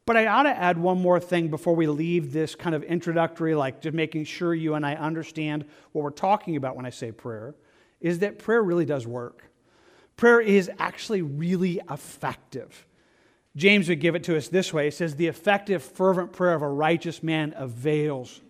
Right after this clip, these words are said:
much." Only happens through righteousness that comes in Christ and us walking in that, but found in that.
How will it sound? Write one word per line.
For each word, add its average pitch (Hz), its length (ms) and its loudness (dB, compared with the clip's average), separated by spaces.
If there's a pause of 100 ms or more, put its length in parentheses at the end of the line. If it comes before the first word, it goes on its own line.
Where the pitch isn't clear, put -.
(140)
much." 139 840 -6 (1900)
Only 208 300 6
happens 185 400 4
through 190 140 0
righteousness 175 580 0
that 165 120 -6
comes 180 280 0
in 165 120 0
Christ 165 440 -2
and 147 100 -6
us 147 140 -8
walking 170 460 0
in 160 180 -2
that, 165 340 -2 (480)
but 165 160 -10
found 170 420 0
in 107 200 -6
that. 101 240 -16